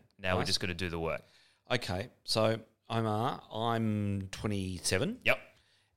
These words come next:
Speaker 2: And I feel like I need to, um, improve my digital knowledge.
Speaker 1: Sure.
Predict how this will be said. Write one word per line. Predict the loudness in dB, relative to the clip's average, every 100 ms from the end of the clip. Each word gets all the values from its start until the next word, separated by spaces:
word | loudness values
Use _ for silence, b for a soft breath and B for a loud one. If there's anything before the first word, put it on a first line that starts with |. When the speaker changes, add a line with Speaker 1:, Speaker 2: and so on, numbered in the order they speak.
| 0
Speaker 2:
And | 4 4 4 0 -2 0
I | -2
feel | 0 0
like | 2 0
I | 0
need | -2 0
to, | -2 -4 _ _ _ -10
um, | -6 -4 -2 -2 -4 -6 -8 -14 -20 _ _ _ _ _ _ _ _ _ _ -6
improve | -2 2 2
my | 2 0
digital | -2 -6 -4 -4 -4
knowledge. | -6 -6 -6 -6
Speaker 1:
Sure. | -6 -4 -4 -6